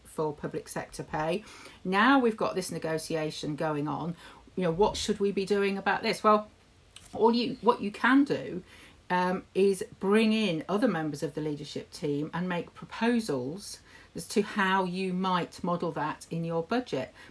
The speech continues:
But be aware that it, it, it is a negotiation and we're not quite sure where it's going to go at, at the moment. So, um, and just thinking of, you know, again, on, on this sort of parity of, of responsibility and leadership,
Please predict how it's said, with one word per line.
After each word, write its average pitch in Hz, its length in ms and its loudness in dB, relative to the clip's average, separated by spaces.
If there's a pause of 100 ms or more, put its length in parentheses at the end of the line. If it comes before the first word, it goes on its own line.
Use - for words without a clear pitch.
But - 200 -4
be 254 140 4
aware 202 400 4
that 175 140 -2
it, - 160 -6
it, 196 140 0
it 202 180 4
is 214 180 4
a 214 60 4
negotiation 214 880 0
and 151 80 -4
we're 185 140 -4
not 202 220 -2
quite - 320 -2
sure 233 400 4
where 175 260 0
it's - 140 -6
going 185 260 -4
to - 140 -8
go 226 380 2
at, 160 200 -4
at - 220 -6
the 170 60 -2
moment. 143 440 -2
So, 196 320 2 (480)
um, 202 340 2 (160)
and 214 200 4 (120)
just - 280 -2
thinking 254 360 4
of, 196 160 0
you 202 100 0
know, 160 140 4
again, 185 280 2
on, 175 180 0
on 185 220 -2
this 175 140 -4
sort 170 140 -6
of 170 80 -8
parity 185 480 2
of, 156 120 -2
of 165 160 -6
responsibility 165 760 -4
and 156 160 -4
leadership, 170 680 -4